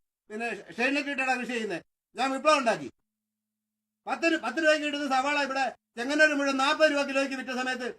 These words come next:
നീയൊക്കെ എന്ത് വിപ്ലവം ഉണ്ടാക്കണ ഇവിടെ? ആ പത്ത് രൂപയുടെ സവാള ഞാൻ ഇവിടെ കൊണ്ടുവന്ന് പന്ത്രണ്ട് രൂപ കിലോയ്ക്ക് ഞാൻ വിറ്റ്. ചെങ്ങന്നൂർ വിപ്ലവം ഉണ്ടായില്ലടാ. ചെങ്ങന്നൂർ ഇന്ന് ഈ ഏരിയ മുഴുവൻ നീയൊക്കെ നടന്ന് നോക്കടാ. പിന്നെ സവാളയ്ക്ക് പത്തും പന്ത്രണ്ട് രൂപയ്ക്ക് സവാള കിട്ടുന്നുണ്ട്. നീ, നീ നിനക്കൊക്കെ എന്താ വിപ്ലവം ഉണ്ടാക്കാൻ പറ്റുമോ?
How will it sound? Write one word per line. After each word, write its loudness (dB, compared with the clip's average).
നീയൊക്കെ 6
എന്ത് 6
വിപ്ലവം 6
ഉണ്ടാക്കണ -2
ഇവിടെ? -4
ആ -6
പത്ത് 0
രൂപയുടെ 0
സവാള 0
ഞാൻ -2
ഇവിടെ -2
കൊണ്ടുവന്ന് -2
പന്ത്രണ്ട് 0
രൂപ 0
കിലോയ്ക്ക് -4
ഞാൻ -2
വിറ്റ്. -4
ചെങ്ങന്നൂർ 0
വിപ്ലവം 6
ഉണ്ടായില്ലടാ. 0
ചെങ്ങന്നൂർ 2
ഇന്ന് 0
ഈ 0
ഏരിയ 6
മുഴുവൻ 4
നീയൊക്കെ 2
നടന്ന് -2
നോക്കടാ. -2
പിന്നെ -4
സവാളയ്ക്ക് 2
പത്തും 0
പന്ത്രണ്ട് 0
രൂപയ്ക്ക് -2
സവാള 4
കിട്ടുന്നുണ്ട്. -6
നീ, -4
നീ -2
നിനക്കൊക്കെ 0
എന്താ 2
വിപ്ലവം 2
ഉണ്ടാക്കാൻ 0
പറ്റുമോ? -8